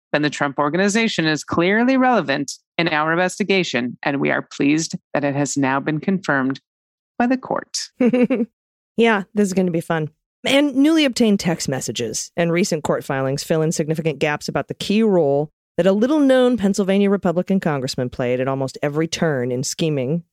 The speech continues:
Speaker 2: to fuck up the twenty twenty election. The texts, which are among those selectively provided by Donald Trump's former White House Chief of Staff Meadows to the House Select Committee, show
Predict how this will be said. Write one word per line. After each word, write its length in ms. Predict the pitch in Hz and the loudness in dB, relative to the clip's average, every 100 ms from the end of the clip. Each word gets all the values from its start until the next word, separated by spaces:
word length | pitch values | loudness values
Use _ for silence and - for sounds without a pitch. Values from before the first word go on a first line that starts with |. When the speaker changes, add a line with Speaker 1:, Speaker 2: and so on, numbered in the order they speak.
| _ | _
Speaker 2:
to 280 | - 139 139 _ | -4 -2 -4 _
fuck 320 | - - 92 | -12 -8 -6
up 140 | 110 - | -8 -8
the 60 | |
twenty 260 | - 135 120 | -6 -6 -4
twenty 240 | - 127 | -6 -4
election. 460 | 123 131 - - - _ _ _ _ | -4 -4 -6 -10 -12 _ _ _ _
The 80 | - | -4
texts, 600 | 175 277 214 - - - - | 0 0 0 -6 -12 -14 -6
which 200 | 160 165 | -4 0
are 60 | |
among 280 | 170 170 180 | 2 2 2
those 300 | 190 180 175 - | 2 2 -2 -8
selectively 600 | - - 156 170 180 180 | -6 0 0 0 -2 -2
provided 420 | 180 170 160 151 156 | -2 -2 0 0 0
by 140 | 143 | -2
Donald 300 | 143 139 143 | -2 -2 -2
Trump's 200 | 156 139 | -4 -4
former 220 | - 143 | -4 -2
White 160 | 135 131 | -2 -2
House 160 | 147 | -4
Chief 180 | - - | -4 -6
of 60 | 131 | -4
Staff 300 | - 123 - | -4 -4 -2
Meadows 520 | 160 208 151 135 - - _ | 0 0 0 -2 -6 -12 _
to 100 | - | -2
the 80 | 165 | 0
House 200 | 165 151 | 0 -2
Select 260 | 180 214 233 | 0 0 0
Committee, 300 | 165 147 151 | -2 -2 0
show 420 | - 254 185 | 2 2 2